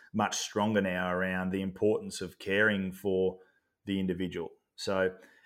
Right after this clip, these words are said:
a-, and it's not just a sporting trend. I mean, you see it happen in, you know, a lot of corporate organisations that you work in too, and that whole notion of a-, uh,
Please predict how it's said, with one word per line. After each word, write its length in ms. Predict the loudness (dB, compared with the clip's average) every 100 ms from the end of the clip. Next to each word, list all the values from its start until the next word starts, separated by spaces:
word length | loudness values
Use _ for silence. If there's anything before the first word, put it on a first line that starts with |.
| 0
a-, 20 |
and 220 | 2 4
it's 100 | 2
not 140 | 2 4
just 200 | 4 2
a 40 |
sporting 380 | -4 4 4 4
trend. 240 | 0 -2
I 20 | 0
mean, 180 | 0
you 100 | 0
see 160 | 4 6
it 120 | 6
happen 260 | 6 0 -2
in, 240 | -4 -6 -10 -10
you 120 | -6
know, 100 | -4
a 20 |
lot 160 | -2 -4
of 60 |
corporate 320 | 0 -2 0
organisations 720 | -2 -2 -2 -2 -2 -4 -8 -8
that 100 | -12 _ -16 -12
you 140 | -4
work 280 | 0 0 0
in 120 | -6
too, 320 | -2 4 4
and 180 | 4 0 0
that 160 | 0
whole 180 | 4 4
notion 320 | 4 0 0
of 140 | -4 -8 0
a-, 280 | 0 2
uh, 100 | 0